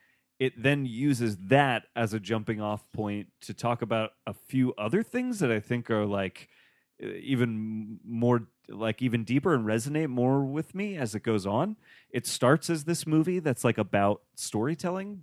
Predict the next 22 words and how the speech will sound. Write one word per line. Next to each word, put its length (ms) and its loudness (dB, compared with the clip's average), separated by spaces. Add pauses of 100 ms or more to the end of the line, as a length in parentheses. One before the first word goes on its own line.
but 240 2
it 140 2
eventually 420 2
becomes, 800 -4 (600)
stories 800 2
become 300 -2
a 80 -2
metaphor 600 0
for 200 -2
a 80 2
life 560 -2 (120)
lived, 520 0 (420)
and 460 -4
the 140 2
idea 420 2
of 340 -2
endings 540 -2
become 280 -6
a 40 -4
metaphor 500 -2
for 200 -10
death, 480 2